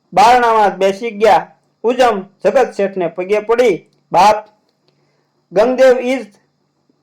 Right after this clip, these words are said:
તમારી ઉજમ છે." શેઠને બહુ શરમ થઈ, "બેટા, હું તમારી સાથે દગો રમ્યો, સ્વાર્થી બન્યો, તમને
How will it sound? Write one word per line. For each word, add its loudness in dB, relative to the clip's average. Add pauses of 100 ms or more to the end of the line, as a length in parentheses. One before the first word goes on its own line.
(480)
તમારી 0
ઉજમ -4
છે." -6 (120)
શેઠને -2
બહુ 2
શરમ -2
થઈ, -2
"બેટા, 0
હું -8
તમારી -2
સાથે -6
દગો -4
રમ્યો, -4 (240)
સ્વાર્થી 0
બન્યો, -4 (260)
તમને -4